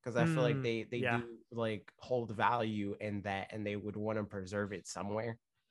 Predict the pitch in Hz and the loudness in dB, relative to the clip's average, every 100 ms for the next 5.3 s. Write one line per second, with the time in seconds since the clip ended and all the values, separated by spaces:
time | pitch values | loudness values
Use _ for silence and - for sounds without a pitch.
0 | - 139 135 123 107 92 107 139 151 156 | -4 6 6 6 2 -6 4 6 8 6
1 | 120 120 123 107 113 110 127 113 123 127 | 6 6 4 2 -2 -4 -6 -4 0 0
2 | 104 _ 113 110 107 113 110 101 110 101 | -2 _ -6 -2 -2 -2 -4 -8 -6 -4
3 | 101 104 98 98 92 120 113 113 110 117 | -4 -4 -4 -4 -6 -4 -2 -2 -2 -2
4 | 110 110 107 110 110 - 208 311 175 113 | -2 -4 -2 -2 -2 -4 -4 0 0 2
5 | 165 127 - | 4 4 2